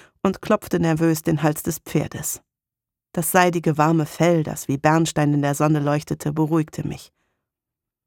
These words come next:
"Schon vor über einem Jahr hast du, Marla, hier auf der Insel und in meinem Leben so manches zum Positiven verändert.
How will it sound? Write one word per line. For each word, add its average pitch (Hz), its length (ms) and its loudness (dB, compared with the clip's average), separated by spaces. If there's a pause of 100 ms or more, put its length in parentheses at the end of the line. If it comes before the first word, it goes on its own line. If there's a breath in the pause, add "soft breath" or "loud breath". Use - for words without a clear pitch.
(2000)
"Schon 135 480 2
vor 147 180 2
über 180 320 2
einem 156 320 4
Jahr 135 300 0
hast - 260 -4
du, 170 140 4
Marla, 147 460 4
hier 170 260 0
auf 156 100 -2
der 165 220 0
Insel 160 460 2
und - 480 -2
in 170 120 2
meinem 156 320 4
Leben 151 300 2
so 160 100 4
manches 160 400 2
zum 202 200 -2
Positiven 127 580 -2
verändert. 107 500 0